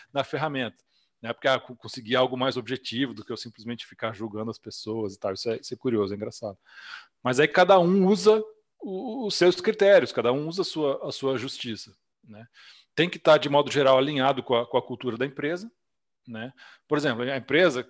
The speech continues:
quer pagar, digamos assim, de acordo com a, a, o valor da pessoa, a entrega da pessoa, né?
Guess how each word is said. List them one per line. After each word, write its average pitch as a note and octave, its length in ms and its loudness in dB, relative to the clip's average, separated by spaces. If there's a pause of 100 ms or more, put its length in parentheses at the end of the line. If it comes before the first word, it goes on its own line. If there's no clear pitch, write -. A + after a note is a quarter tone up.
(100)
quer C#3 140 2
pagar, C#3 440 4
digamos D3 280 -2
assim, D3 220 -6
de A#2+ 80 -2
acordo C3+ 360 0
com D3+ 400 0
a, F#3 500 0
a, C4 80 -6
o A#3+ 120 -8
valor D3+ 340 4
da C#3+ 80 0
pessoa, C#3+ 340 0
a - 20 -2
entrega C3+ 320 2
da C3 100 -2
pessoa, A2+ 460 -8 (680)
né? G#2+ 220 -18